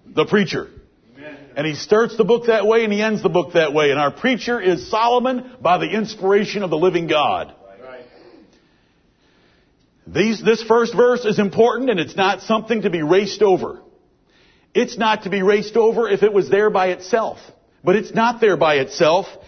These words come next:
Speaker 1: because it's repeated in verse twelve. Why is it repeated in verse twelve? Because Solomon and God want you to know these things.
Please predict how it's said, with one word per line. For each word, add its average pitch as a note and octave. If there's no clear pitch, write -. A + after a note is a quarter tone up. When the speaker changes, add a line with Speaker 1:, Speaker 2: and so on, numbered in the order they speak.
Speaker 1:
because G3
it's A#3+
repeated B3
in F#3+
verse G#3+
twelve. C4
Why A#3
is A#3+
it C4
repeated B3+
in A#3
verse A#3+
twelve? C4+
Because G#3+
Solomon B3
and F3+
God G#3
want G#3+
you G#3+
to G#3+
know C4
these F3
things. G2